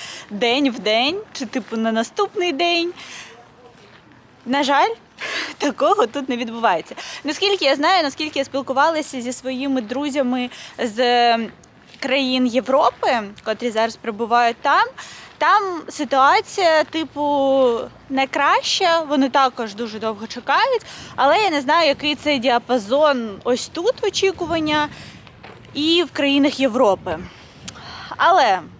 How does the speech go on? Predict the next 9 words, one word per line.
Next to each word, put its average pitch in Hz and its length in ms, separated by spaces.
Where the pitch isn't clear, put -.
наприклад, 269 760
<laughs> - 380
я 254 380
записалася, 302 1080
хотіла 339 300
записатися 294 920
до 269 320
стоматолога, 240 960
зателефонувала, 226 1000